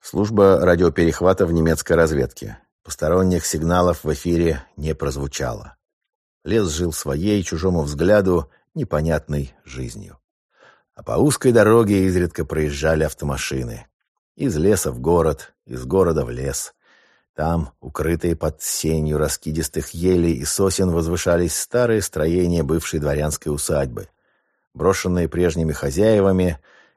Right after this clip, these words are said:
они после революции и гражданской войны недолго оставались в запустении. Сначала тут нашла было себе место детская колония,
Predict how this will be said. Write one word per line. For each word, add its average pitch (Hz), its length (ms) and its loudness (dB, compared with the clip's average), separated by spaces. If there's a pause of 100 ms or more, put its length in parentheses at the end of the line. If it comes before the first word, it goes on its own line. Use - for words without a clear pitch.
они 80 240 -4
после 80 340 -2
революции 76 800 0 (240)
и 90 120 -12
гражданской 73 600 -4
войны 78 680 0
недолго 127 440 0
оставались 69 520 -2
в 65 40 -12
запустении. 64 800 -8 (640)
Сначала 120 500 0
тут 117 200 -4
нашла 95 400 2
было 95 260 2
себе 82 280 -2
место 90 360 0
детская 90 380 -2
колония, 87 640 2